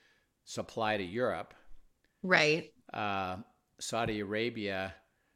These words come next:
Speaker 1: uh, has not been able to, you know, meet, meet that shortfall. In America, uh, the refineries, um, aren't producing as much,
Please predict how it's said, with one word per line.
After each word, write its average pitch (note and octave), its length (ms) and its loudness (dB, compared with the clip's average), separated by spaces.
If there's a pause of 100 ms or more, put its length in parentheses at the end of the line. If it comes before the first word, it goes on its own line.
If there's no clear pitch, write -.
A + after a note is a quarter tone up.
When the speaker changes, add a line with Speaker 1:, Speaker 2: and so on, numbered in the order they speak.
(440)
Speaker 1:
uh, F#2 520 -4 (400)
has G#2+ 200 -6
not G#2+ 200 -2
been G#2+ 120 -4
able G2 240 -4
to, F#2 280 -8 (120)
you A2+ 100 -10
know, F#2 100 -8
meet, A2 380 -6
meet A2+ 280 -6
that G2 440 -6
shortfall. F#2+ 800 -6 (560)
In A#2+ 100 -2
America, G#2+ 880 2 (260)
uh, G2 200 -6
the G#2 100 -6
refineries, G#2 1120 -2 (640)
um, F#2 560 -4 (100)
aren't A2+ 240 0
producing G#2 640 -4
as F#2+ 300 -6
much, G2 500 -6